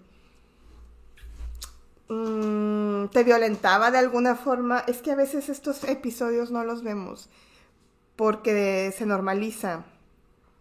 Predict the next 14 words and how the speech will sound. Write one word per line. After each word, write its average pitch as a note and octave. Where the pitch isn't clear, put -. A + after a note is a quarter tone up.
por G#3
los G3+
patrones G#3
que A#3
traemos G#3
en G#3+
casa, G#3
pero G3+
siento G#3+
que B3
esta B3
persona A3
te, F#3+
te, F#3+